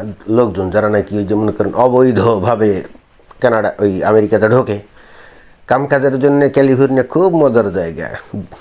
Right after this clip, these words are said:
ওয়ার্ক পারমিট টারমিট ছাড়াই ক্যাশে কাজ করা যায়। এই জন্যে বাইরের দেশের অনেক অবৈধ লোকের কিন্তু আখড়া ওখানে। এবং at the same time এই লস এঞ্জে-, এঞ্জেল-, লস অ্যাঞ্জেলেস আমার কাছে মনে হয় যে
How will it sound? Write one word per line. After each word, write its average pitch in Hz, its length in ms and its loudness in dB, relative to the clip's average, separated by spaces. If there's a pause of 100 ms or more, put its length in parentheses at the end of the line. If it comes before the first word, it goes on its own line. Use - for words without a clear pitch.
(240)
ওয়ার্ক 151 320 2
পারমিট 139 320 4 (180)
টারমিট 127 300 0 (120)
ছাড়াই 135 220 0
ক্যাশে 113 300 -4
কাজ 98 220 -2
করা 95 220 -2
যায়। 82 160 -8 (680)
এই 123 140 2
জন্যে 135 340 4 (140)
বাইরের 120 420 2
দেশের 127 300 0
অনেক 151 300 0
অবৈধ 143 300 2
লোকের 139 440 2
কিন্তু 131 260 -2
আখড়া 117 380 0
ওখানে। 98 280 -2
এবং 160 180 4
at 165 140 4
the 156 140 0
same 175 380 -2 (100)
time 113 320 0 (840)
এই 139 180 2
লস 139 340 2
এঞ্জে-, 165 520 2
এঞ্জেল-, 151 440 4 (280)
লস 135 260 2
অ্যাঞ্জেলেস 151 540 2
আমার 143 240 0
কাছে 139 200 -2
মনে 147 240 2
হয় 123 220 0
যে 120 260 2